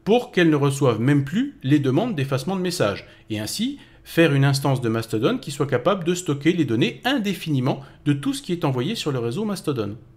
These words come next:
Donc, répondons à quelques questions de base. Est-ce que Mastodon permet d'être anonyme ? Non.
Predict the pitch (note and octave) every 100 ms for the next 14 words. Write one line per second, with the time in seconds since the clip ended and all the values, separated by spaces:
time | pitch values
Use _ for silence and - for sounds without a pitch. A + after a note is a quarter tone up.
0 | - - - _ _ C#3 A#3 C#4+ C#4+ -
1 | D#3 A3 A#3+ B3 D4 G3+ A3+ G#3+ G#3+ F#3+
2 | - G3+ C#3+ F#2 C#2 - - - _ -
3 | _ - - - - F3+ - F#3 G3+ G3+
4 | A3+ C#4 C4+ F3+ A3 F#3+ - E3+ B2+ F2
5 | - - - _ - B2 D#3